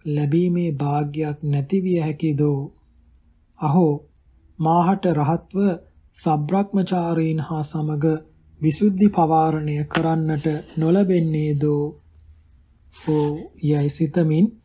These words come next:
එසේ සිටියදී බලවත් දෝමනස්සයක් පහළ විය. කඳුළු ධාරා ගලන්නට වූහ. එකල එක්තරා දෙව්දුවක් නොදුරු තැනක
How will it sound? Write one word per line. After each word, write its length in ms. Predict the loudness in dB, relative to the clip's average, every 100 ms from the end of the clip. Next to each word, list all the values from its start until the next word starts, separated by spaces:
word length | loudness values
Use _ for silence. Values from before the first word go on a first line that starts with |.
| _ _ _ _ _ _ _ _ _ -2
එසේ 300 | 4 6 6
සිටියදී 640 | 4 0 0 2 4 4
බලවත් 480 | 4 2 2 0 0 0
දෝමනස්සයක් 840 | 2 4 4 2 -2 -2 -2 -2 -2
පහළ 300 | 0 2 0
විය. 240 | 0 -2 -6 -12 _ _ _ _ _ _ _ _ _ _ _ _ _
කඳුළු 320 | 4 8 8 8
ධාරා 460 | 6 6 4 4 4
ගලන්නට 560 | 4 2 2 -2 0 0
වූහ. 340 | 2 0 0 -4 -8 -16 _ _ _ -20 _ _ _ -6
එකල 300 | -4 0 2
එක්තරා 580 | 2 0 -2 0 0 0 -4 -4 0
දෙව්දුවක් 640 | 2 2 2 2 0 -2 -12 _ _ _ _ _ _ _ _ 0
නොදුරු 360 | 4 6 4
තැනක 380 | 4 2 0